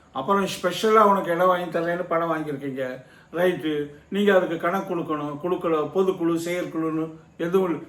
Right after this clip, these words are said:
இப்ப நீங்க என்னமோ மகாசபையை கூட்டுறேன்னு இருக்கீங்க, கூட்டுங்க. அதுல வந்து எலெக்ஷன் வைங்க. இந்த பதினஞ்சாயிரம் பேர்ல யாரும் தகுதி இல்லையா? யாரையாவது ஒரு, நானும் உங்க சங்க உறுப்பினர் தான்,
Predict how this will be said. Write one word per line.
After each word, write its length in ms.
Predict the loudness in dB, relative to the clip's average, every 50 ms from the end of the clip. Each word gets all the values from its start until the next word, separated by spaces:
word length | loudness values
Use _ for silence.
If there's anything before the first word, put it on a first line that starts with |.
| -8
இப்ப 220 | -6 -2 0 2 2
நீங்க 220 | 2 2 0 0
என்னமோ 400 | 0 0 0 0 0 2 4 4
மகாசபையை 500 | 6 6 6 4 6 4 2 2 2 2
கூட்டுறேன்னு 360 | 2 0 -2 0 0 -2 -2 0
இருக்கீங்க, 340 | -2 -4 -4 -4 -4 -4
கூட்டுங்க. 640 | -4 0 0 0 0 0 -2 -2 -2 -2 -2 -4 -6 -10 -16 -20 -20 -18 -6 2
அதுல 360 | 6 8 10 10 10 8 6
வந்து 340 | 6 4 6 6 6 6 6 2 -8 -16 -18 _ -2
எலெக்ஷன் 380 | 4 4 4 4 4 0 0 0
வைங்க. 420 | 0 0 0 0 0 0 -2 -4 -8 -12 -6 -4
இந்த 80 | -4 -2
பதினஞ்சாயிரம் 580 | 0 0 2 2 4 4 4 4 6 4 4 4
பேர்ல 220 | 4 4 4 4
யாரும் 300 | 2 2 2 2 2 2
தகுதி 300 | 2 0 2 2 2 0
இல்லையா? 680 | 0 -2 0 0 2 2 2 2 2 0 -4 -6 -14 -20 _ _ _ _ _ _ _ _ -6
யாரையாவது 500 | 0 4 4 6 6 8 8 8 8 8
ஒரு, 140 | 6 6 4
நானும் 340 | 2 4 6 6 6 6 4
உங்க 160 | 4 2 0
சங்க 280 | -2 -2 -2 0 4 2
உறுப்பினர் 460 | 2 2 2 -2 -2 -2 -2 -2 0
தான், 300 | -2 -2 -2 -4 -6